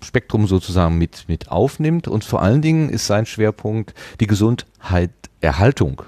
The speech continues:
Also nicht, äh, der Arzt greift, soll nach seiner Philosophie nicht erst eingreifen, wenn man krank ist, sondern am besten schon vorher, wenn die Dinge so ganz leicht vielleicht aus dem Ruder zu laufen beginnen, wo man ohne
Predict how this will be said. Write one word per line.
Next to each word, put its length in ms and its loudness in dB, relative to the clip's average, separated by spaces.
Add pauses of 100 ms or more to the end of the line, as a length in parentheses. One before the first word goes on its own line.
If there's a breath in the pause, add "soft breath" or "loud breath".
Also 220 -2
nicht, 420 -4 (100)
äh, 300 -2
der 160 -2
Arzt 240 -2
greift, 360 -2
soll 240 2
nach 160 0
seiner 240 2
Philosophie 520 0
nicht 200 -2
erst 180 0
eingreifen, 520 2
wenn 100 2
man 220 0
krank 300 -4
ist, 140 -4
sondern 240 -2
am 80 -4
besten 280 -2
schon 200 -4
vorher, 440 0 (460 loud breath)
wenn 400 2 (320)
die 200 -6
Dinge 220 2
so 100 -2
ganz 300 0
leicht 300 -2
vielleicht 300 0
aus 100 -2
dem 100 -4
Ruder 260 0
zu 140 -6
laufen 320 -2
beginnen, 320 -2
wo 80 -2
man 200 0 (420 loud breath)
ohne 540 4